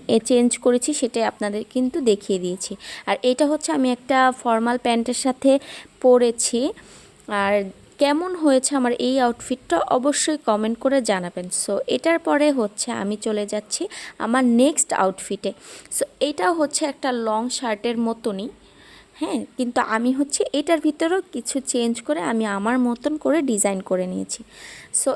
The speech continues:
এইখানে হচ্ছে আমি, উম, কাপড়টা সিল্ক কাপড় নিয়েছি, যেটার গজ নিয়েছে আমার কাছে প্রায়,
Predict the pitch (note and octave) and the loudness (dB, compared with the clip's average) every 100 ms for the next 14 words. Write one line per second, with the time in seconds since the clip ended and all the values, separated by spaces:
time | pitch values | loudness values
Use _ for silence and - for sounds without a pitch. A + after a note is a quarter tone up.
0 | - C#4+ D4+ E4+ F4 F4 D#4+ C4 - D4 | -2 -2 -2 -2 -2 0 -2 -2 -2 -2
1 | A#3+ A3 A3 A3 A3 A3 - G#3 G#3 G3+ | 0 0 0 -2 -4 -6 -8 -6 -6 -4
2 | A3+ A3+ C4+ - C#4 C4+ - B3+ B3+ C4+ | -4 -2 -4 0 0 0 2 2 2 0
3 | C4+ C#4 B3+ B3 A#3+ - C#4 G#3+ G3 G3 | -2 0 2 0 0 -2 -2 -2 -2 -2
4 | F#3+ G3+ G#3 A3 A#3 A#3 A#3 B3+ A3+ G#3 | 2 2 2 0 -4 -2 -2 -4 -4 -4
5 | G#3 G#3 A3+ - - G3+ G#3 | -6 -6 -8 -8 -4 -2 -2